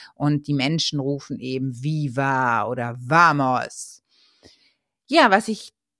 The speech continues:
überhaupt nicht wusste, in New, New Orleans in den U S A wird auch, äh, der berühmte Mardi Gras, das ist der fette Dienstag, zelebriert.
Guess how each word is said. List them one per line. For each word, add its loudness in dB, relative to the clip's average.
überhaupt 4
nicht -10
wusste, -2
in 4
New, 2
New 6
Orleans 2
in -4
den -2
U -2
S -2
A 2
wird -6
auch, 0
äh, 2
der 0
berühmte 0
Mardi 0
Gras, 0
das -8
ist -16
der -4
fette -6
Dienstag, -6
zelebriert. -2